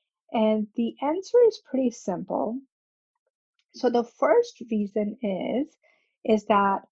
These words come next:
we don't trust ourselves. We have not learned to manage our minds. And many times we feel like we are out of control with our feelings and with our actions.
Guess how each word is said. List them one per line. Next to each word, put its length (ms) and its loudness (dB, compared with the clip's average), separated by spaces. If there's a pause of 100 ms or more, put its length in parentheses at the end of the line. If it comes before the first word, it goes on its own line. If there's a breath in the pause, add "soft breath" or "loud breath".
we 240 -2
don't 320 -4
trust 380 -4
ourselves. 600 -10 (1000)
We 220 0
have 260 0
not 460 0 (240)
learned 540 -2 (280)
to 120 -2
manage 460 -2
our 120 0
minds. 720 -6 (440)
And 480 0 (120)
many 360 0
times 540 0
we 260 -4
feel 220 2
like 260 2
we 320 -2
are 320 0
out 140 0
of 140 2
control 640 -2
with 100 -4 (100)
our 260 -4 (180)
feelings 540 -4 (120)
and 240 -4
with 200 -4 (180)
our 260 -4 (140)
actions. 720 -10